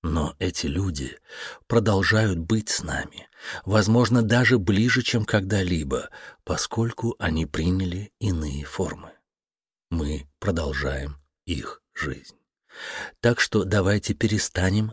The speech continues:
бояться уменьшения. Это можно уподобить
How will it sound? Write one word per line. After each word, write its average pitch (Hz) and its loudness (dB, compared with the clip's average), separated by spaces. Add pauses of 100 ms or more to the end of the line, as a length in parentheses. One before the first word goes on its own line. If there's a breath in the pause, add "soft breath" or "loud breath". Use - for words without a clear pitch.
бояться 76 -2
уменьшения. - -6 (640)
Это 120 -2
можно 107 4
уподобить 80 -4